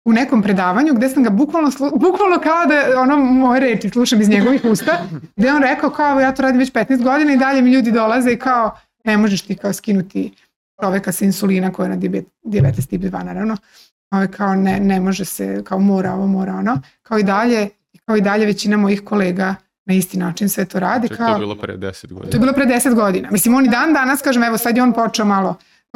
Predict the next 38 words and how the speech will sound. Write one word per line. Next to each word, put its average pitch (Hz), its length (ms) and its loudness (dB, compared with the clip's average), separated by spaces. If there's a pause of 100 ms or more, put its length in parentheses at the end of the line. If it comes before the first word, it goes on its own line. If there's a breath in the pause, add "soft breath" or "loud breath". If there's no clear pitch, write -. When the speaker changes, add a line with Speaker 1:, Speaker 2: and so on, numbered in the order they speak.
Speaker 1:
sad 294 220 0
je 277 80 4
i 262 40 2
valjda 254 240 2
i 311 60 2
on 294 120 2
shvatio 247 520 0
da 208 100 2
ipak 254 220 -2
moramo 240 340 4
mi 220 200 2
koji 220 240 0
smo 208 180 -2
tu 226 240 -2
nešto 208 320 0
već, 196 280 0
jel, 196 200 0 (500 loud breath)
ovaj, 196 520 2 (260 loud breath)
pokazali 226 480 0
i 247 40 2
dokazali 214 480 0
da 233 80 2
moramo 233 220 2
više 220 240 0
da 190 100 2
se 185 120 -4
aktiviramo, 208 480 0
da 190 80 0
edukujemo 190 440 -2
druge. 214 320 -2 (540 soft breath)
Tako 196 240 -2
da, 208 160 0
ovaj, 190 340 0
to 220 100 -2
je 226 80 2
generalno 214 480 0
problem 214 420 0
bio. 254 320 2